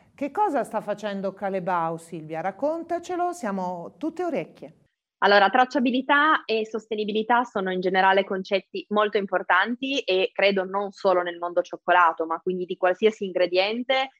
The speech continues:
Speaker 2: sempre più anche per il rispetto della, della terra, diciamo, che comunque con la crescita della popolazione, eccetera, sappiamo benissimo che stiamo sfruttando a volte oltre misura.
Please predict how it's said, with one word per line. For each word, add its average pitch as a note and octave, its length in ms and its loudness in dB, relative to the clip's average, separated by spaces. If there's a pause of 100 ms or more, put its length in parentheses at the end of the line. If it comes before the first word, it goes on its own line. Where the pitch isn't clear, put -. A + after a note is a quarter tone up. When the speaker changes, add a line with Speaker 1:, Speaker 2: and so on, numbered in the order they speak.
(140)
Speaker 2:
sempre A#3 460 2
più A#3 200 -4
anche G3+ 300 -2
per F#3 120 -8
il F3+ 120 -4
rispetto F#3+ 560 -6
della, E3 640 0
della F#3+ 240 2
terra, F3+ 420 0
diciamo, G3 720 -4
che F#3 240 -4
comunque F#3+ 540 -2
con F3+ 320 4
la E3+ 300 0
crescita G#3+ 440 2
della F#3 160 4
popolazione, F#3+ 680 -2
eccetera, F#3+ 460 -4
sappiamo F#3+ 440 -4
benissimo F#3 480 -6
che F#3 100 -14
stiamo F#3 340 2
sfruttando F#3+ 680 2
a F3 60 4
volte F#3 480 0
oltre G#3 340 0
misura. E3+ 480 -4